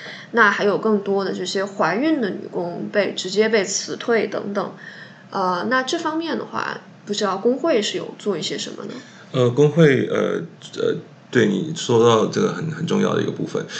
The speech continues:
Speaker 2: 就工会在，呃，复工之后，其实争取了很多东西，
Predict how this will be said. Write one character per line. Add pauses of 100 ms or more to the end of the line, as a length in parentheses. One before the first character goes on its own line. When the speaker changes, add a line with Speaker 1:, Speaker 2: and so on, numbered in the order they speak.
(180)
Speaker 2:
就
工
会
在，
呃，
复
工
之
后，
其
实
争
取
了
很
多
东
西，